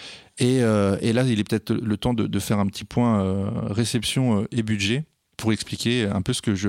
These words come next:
viens de vous dire. Une fois les droits du, du livre achetés par, euh, la Warner, la société de production a mis du temps avant de lancer la machine. Donc il aura fallu attendre, euh, le succès de ça, It,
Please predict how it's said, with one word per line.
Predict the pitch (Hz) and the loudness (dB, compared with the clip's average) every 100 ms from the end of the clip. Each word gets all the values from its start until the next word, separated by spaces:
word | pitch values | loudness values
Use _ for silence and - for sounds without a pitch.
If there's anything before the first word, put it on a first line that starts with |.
| - | -2
viens | 104 117 | -2 0
de | 117 | 0
vous | 104 | 0
dire. | 92 - - - - - - - _ | -2 -6 -16 -14 -12 -14 -16 -20 _
Une | 151 | 0
fois | - 185 | 2 2
les | 151 | 2
droits | 117 131 131 | 2 0 0
du, | 117 104 98 | 2 2 2
du | 101 | 0
livre | 113 131 107 - _ - | -2 -2 -4 -10 _ -2
achetés | 131 - 139 | 0 0 0
par, | 117 104 | 0 2
euh, | 101 98 95 98 | 2 0 -2 -2
la | 101 95 | -2 -2
Warner, | 90 - 135 143 | -2 0 0 0
la | 101 | -2
société | - - - | -4 -4 -6
de | 101 | -8
production | - 104 95 - 165 233 - - - _ | -4 -4 -2 0 0 0 -6 -20 -20 _
a | 104 | -2
mis | 104 | 0
du | 104 101 | 0 -2
temps | 135 | 0
avant | 110 110 | 2 2
de | 110 | 2
lancer | - 143 | 0 0
la | 139 | 0
machine. | 120 - 110 - _ - | 0 -2 -4 -10 _ -18
Donc | - | -6
il | 104 | -2
aura | 98 | -2
fallu | 95 113 110 107 | 0 0 0 -2
attendre, | - 131 113 - _ _ | -2 -2 -2 -6 _ _
euh, | 110 101 98 | 0 0 0
le | 98 123 | 2 0
succès | 143 - - - 131 120 _ _ | 0 -4 -4 0 -2 -2 _ _
de | - 110 104 101 | -8 -2 0 0
ça, | 104 - 120 160 - _ 139 | -4 -2 -2 -2 -8 _ -4
It, | 160 - | -4 -8